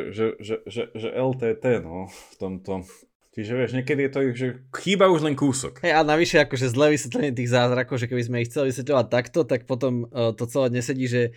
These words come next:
Speaker 2: že prečo by sa diali akože tak súvisle, tak príbehovo, že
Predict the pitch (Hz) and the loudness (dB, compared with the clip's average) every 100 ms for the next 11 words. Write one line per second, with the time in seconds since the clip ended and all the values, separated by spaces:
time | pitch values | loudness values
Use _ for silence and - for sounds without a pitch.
0 | - - 120 143 156 151 147 147 120 135 | -10 -8 -2 0 2 0 0 0 2 4
1 | 143 131 117 131 120 120 120 - 139 123 | 4 2 0 -2 -4 -2 -4 -2 0 2
2 | 135 117 104 104 - 127 127 123 120 113 | 0 0 -2 -4 -4 -2 2 2 2 2
3 | 98 95 101 | -2 -4 -8